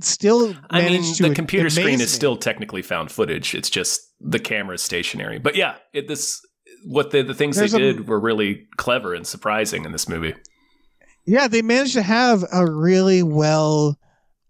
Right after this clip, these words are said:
Speaker 1: composed, uh, several shots that in, w-, was amazing. There's a shot where a character is being dragged away from their computer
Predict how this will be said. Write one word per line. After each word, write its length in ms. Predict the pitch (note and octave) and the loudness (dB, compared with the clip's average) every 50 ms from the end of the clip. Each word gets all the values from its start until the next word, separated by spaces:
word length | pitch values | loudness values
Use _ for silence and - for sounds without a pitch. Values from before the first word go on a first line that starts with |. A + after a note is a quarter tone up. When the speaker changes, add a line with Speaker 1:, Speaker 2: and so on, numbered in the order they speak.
| _ _ _ _ | _ _ _ _
Speaker 1:
composed, 760 | - - F#3 D#3+ - - F3 D#3 D#3 D3+ C#3+ - - - - - _ - | -2 0 0 0 2 2 4 4 4 2 2 0 -4 -6 -8 -10 _ -2
uh, 80 | - E3+ | 0 0
several 440 | E3 - - A#3 B3+ D4 D#4 C#4+ A#3 | 0 2 2 2 2 2 0 -4 -4
shots 420 | - - A#3+ A#3+ A#3 G3+ - - | -4 -2 0 0 0 -2 -4 -6
that 160 | E3+ D#3 C#3 - | -8 -8 -6 -6
in, 360 | D#3+ D#3 D3 E3 E3+ D#3+ D3 | -8 -4 -2 -2 -2 -2 -6
w-, 200 | - D3 D#3 D3+ - | -6 -6 -6 -4 0
was 220 | F3+ F3 D#3+ D3+ | 2 2 2 2
amazing. 520 | E3+ D3 D3 E3+ F#3 F#3 E3+ C#3 C3 A#2+ A#2+ - - - _ _ | 2 0 2 2 4 4 2 2 -4 -8 -12 -16 -20 -20 _ _
There's 160 | - G3+ G3 | 0 2 4
a 60 | G#3+ G#3 | 4 2
shot 400 | G#3 - B3+ B3+ B3+ C4+ C4 - | 2 2 2 2 4 2 2 0
where 260 | - G3+ G#3 G3+ F#3+ F#3+ - | 2 2 2 4 2 2 0
a 60 | F#3 | -2
character 760 | F3+ - - - A3+ A#3+ A#3+ A3 - - - E3+ D3+ C#3+ C#3 D3 - _ _ - _ _ _ _ _ _ _ _ _ _ | -4 -2 0 2 4 4 4 4 2 0 0 2 2 0 -2 -4 -8 _ _ -20 _ _ _ _ _ _ _ _ _ _
is 200 | F3+ F3+ F3 - | -2 -2 0 0
being 240 | - F#3+ F#3 F3+ E3+ | 0 -2 0 0 0
dragged 440 | D3 E3+ F3 F3+ F#3+ G3 F#3 F#3+ F#3 | 2 2 4 4 2 2 0 0 0
away 280 | F3 D#3+ D#3+ D#3+ D#3 | 2 2 2 0 0
from 180 | D#3 - D#3+ D3+ | -2 -4 -4 -2
their 120 | C#3+ C3+ | -2 -2
computer 640 | - - D3+ C3 - - D#3 C3+ B2+ B2+ - - - | -2 -4 -10 -10 -2 0 0 2 2 0 -4 -8 -12